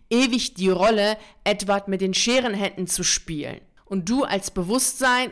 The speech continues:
kannst dich immer wieder neu dafür entscheiden, welche Erfahrungen du machen möchtest. Und aufgrund dessen entscheidest du dich auch für andere menschliche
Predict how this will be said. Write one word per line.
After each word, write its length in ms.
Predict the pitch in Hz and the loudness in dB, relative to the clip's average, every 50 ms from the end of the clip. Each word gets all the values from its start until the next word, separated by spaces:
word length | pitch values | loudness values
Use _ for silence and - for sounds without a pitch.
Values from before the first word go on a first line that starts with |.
| - - | -8 -6
kannst 300 | 190 185 202 190 - - | -4 -4 -4 -4 -4 -6
dich 200 | 175 - - - | -8 -8 -6 -2
immer 280 | 254 269 294 277 226 | 0 2 2 2 2
wieder 240 | 226 233 214 214 202 | 0 0 0 0 0
neu 420 | 196 196 202 202 214 226 247 247 | 0 0 2 2 2 2 2 0
dafür 300 | 202 202 190 - - 190 | -2 -4 -6 -6 -6 -6
entscheiden, 760 | 180 175 - - 226 208 208 214 226 240 233 240 247 240 226 190 | -4 -2 -2 -2 0 0 2 2 2 0 -2 -4 -4 -4 -4 -4
welche 200 | 180 180 185 170 | -4 -4 -4 -6
Erfahrungen 520 | 160 - - 208 220 247 240 247 247 233 | -6 -2 0 0 2 2 0 -2 -4 -4
du 80 | 220 226 | -4 -2
machen 360 | 226 220 214 - 233 220 214 | -2 -2 -2 -2 -4 -2 0
möchtest. 480 | 214 214 208 214 - 226 214 214 - - - - - - - | 0 0 -2 -2 -2 -2 -2 -4 -6 -10 -16 -20 -20 -12 -6
Und 160 | 196 190 196 | -2 0 0
aufgrund 680 | 180 175 185 175 180 175 190 196 190 - - - 156 | 0 0 -2 -6 -4 -2 0 0 0 -2 -6 -2 0
dessen 440 | 190 208 208 - - 247 247 247 240 - - - - | 0 0 0 0 -2 -4 -4 -4 -6 -10 -16 -18 -10
entscheidest 500 | - 202 196 220 196 208 220 226 220 - | -6 -4 0 2 2 4 4 2 2 0
du 20 | 196 | -2
dich 260 | 208 208 - - - | -4 -4 -4 -2 0
auch 280 | 180 190 196 190 196 - | 0 0 0 0 -4 -10
für 220 | - - 185 - | -6 -6 -4 -2
andere 320 | - 185 190 190 190 196 185 | -2 -2 -2 -2 0 0 0
menschliche 720 | 175 180 190 190 185 - 196 190 185 - 196 180 175 - | 0 0 -2 -2 -4 -4 -4 -4 -4 -2 -4 -4 -4 -6